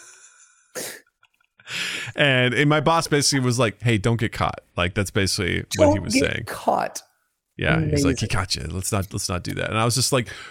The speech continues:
Speaker 1: "W-, guys, are, is this valuable to you?
Speaker 2: Right.
Speaker 1: To the point where we're making shit up? Is this helpful at all?"
Speaker 2: Right.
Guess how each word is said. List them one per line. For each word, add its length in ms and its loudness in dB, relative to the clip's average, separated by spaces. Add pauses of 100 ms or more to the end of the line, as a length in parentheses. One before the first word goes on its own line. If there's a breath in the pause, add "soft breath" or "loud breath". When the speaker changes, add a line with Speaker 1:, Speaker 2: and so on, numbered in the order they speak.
(140 loud breath)
Speaker 1:
"W-, 340 -14
guys, 400 2
are, 140 2
is 180 4
this 140 2
valuable 400 4
to 140 0
you? 260 2 (140)
Speaker 2:
Right. 180 6
Speaker 1:
To 60 4
the 80 2
point 180 2
where 100 4
we're 160 4
making 400 2
shit 240 4
up? 240 0
Is 100 0
this 180 2
helpful 380 0
at 60 4
all?" 340 2
Speaker 2:
Right. 240 -4